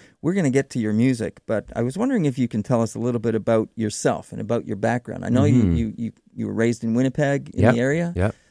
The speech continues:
Speaker 1: Uh, in a s-, in a specific area of Winnipeg, I, I
Speaker 2: Yeah,
Speaker 1: believe.
Speaker 2: yeah. Grew up in the north end of Winnipeg, and, uh,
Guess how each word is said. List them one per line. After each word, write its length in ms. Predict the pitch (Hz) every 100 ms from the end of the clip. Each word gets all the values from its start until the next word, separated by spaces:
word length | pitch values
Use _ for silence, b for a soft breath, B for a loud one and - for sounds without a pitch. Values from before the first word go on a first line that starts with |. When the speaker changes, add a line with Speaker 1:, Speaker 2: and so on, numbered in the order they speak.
| b
Speaker 1:
Uh, 420 | 117 113 110 107 -
in 140 | 120
a 20 |
s-, 240 | 113 - - -
in 140 | 117
a 60 | 117
specific 600 | - 131 190 180 185 -
area 340 | 214 214 135 87
of 160 | 95
Winnipeg, 420 | 101 107 95 110
I, 100 | 107
I 140 | 98 104
Speaker 2:
Yeah, 180 | 113 110
Speaker 1:
believe. 260 | 104 82
Speaker 2:
yeah. 220 | 90 104 95
Grew 240 | 98 104
up 160 | 110 104
in 100 | 95
the 60 |
north 400 | 90 92 107 -
end 160 | 104 101
of 80 | 92
Winnipeg, 500 | 98 92 92 110 113
and, 160 | 82 80 B B B
uh, 580 | 82 87 85 82 80